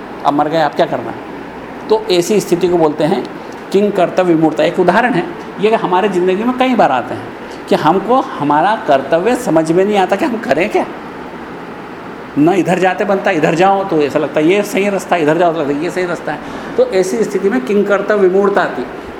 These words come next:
तो तीनों परिस्थितियाँ, अतिक्रुद्ध, बहुत गुस्से में, प्रहृष्ट हुआ यानी खूब आनंद में, या किंकर्तव्य विमूढ़ होने की स्थिति में, इन तीन परिस्थितियों में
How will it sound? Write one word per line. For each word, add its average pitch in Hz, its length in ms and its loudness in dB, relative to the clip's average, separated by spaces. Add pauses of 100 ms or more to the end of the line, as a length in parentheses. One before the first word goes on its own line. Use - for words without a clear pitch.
तो 269 100 4
तीनों 262 520 -2
परिस्थितियाँ, 185 520 -2
अतिक्रुद्ध, 233 640 0 (460)
बहुत 180 340 2 (420)
गुस्से 156 280 0
में, 240 180 0 (600)
प्रहृष्ट 165 540 2
हुआ 226 240 4
यानी 214 180 -2
खूब 202 280 2
आनंद 190 320 4
में, 233 200 -2 (1600)
या 233 320 2 (400)
किंकर्तव्य 185 720 2
विमूढ़ 160 400 4
होने 139 260 0
की 202 320 -2
स्थिति 202 320 2
में, - 140 -4 (460)
इन 285 140 4
तीन 269 400 4
परिस्थितियों 247 520 2
में 277 240 2